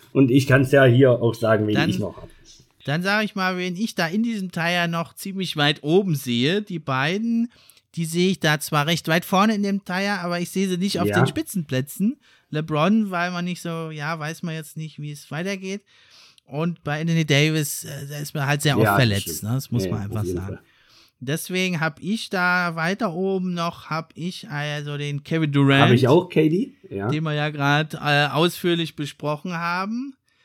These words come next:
Speaker 2: Dann hab ich da einen Steph Curry.
Speaker 1: Stephen, ja, hab ich auch mit, äh, reingebracht. Denken wir zumindest ziemlich gleich. Das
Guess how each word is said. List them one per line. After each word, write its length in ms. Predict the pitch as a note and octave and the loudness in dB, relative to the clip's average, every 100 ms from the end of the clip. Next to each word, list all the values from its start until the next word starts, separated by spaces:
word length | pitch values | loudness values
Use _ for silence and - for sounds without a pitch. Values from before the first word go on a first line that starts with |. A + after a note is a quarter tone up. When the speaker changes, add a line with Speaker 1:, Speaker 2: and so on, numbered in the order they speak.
| _ | _
Speaker 2:
Dann 300 | - C#3 F3 | -4 -2 -2
hab 200 | D#3 D#3 | -4 -6
ich 220 | D#3+ D3+ - | -8 -12 -6
da 400 | C#3 C#3 C#3 C#3 | -4 -2 -4 -6
einen 640 | C3 C#3 C#3 C#3 C3+ C3+ | -6 -6 -6 -6 -6 -8
Steph 420 | C3 - C#3 C3+ - | -10 -6 -6 -6 -6
Curry. 480 | F#3 A3 E3 C3 E3 | -2 0 2 2 2
Speaker 1:
Stephen, 220 | A3 C#3+ D3 | 2 2 4
ja, 420 | G#2+ C3 G#3 A3+ - | 6 6 6 2 2
hab 140 | D3 | 2
ich 180 | D3 C3 | 4 2
auch 200 | C#3 F3+ | 4 4
mit, 280 | G3+ G#3 G3 | 4 4 2
äh, 120 | D#3 | 2
reingebracht. 1300 | F3 F3+ F3 F3 D#3 E3 C3 E3 F#3+ F3 F3+ F3 - | 4 4 2 0 -2 -4 0 2 0 0 0 -2 -2
Denken 360 | C3 C#3+ C3+ D3+ | -2 -2 0 0
wir 120 | C#3 | 0
zumindest 440 | - C#3+ C#3 C3 - | 0 2 2 -2 0
ziemlich 340 | D3 A#2+ - | 2 2 0
gleich. 400 | A2+ A2 F3 - _ - - _ _ _ _ | -2 -2 -2 -4 _ -20 -20 _ _ _ _
Das 100 | - | -12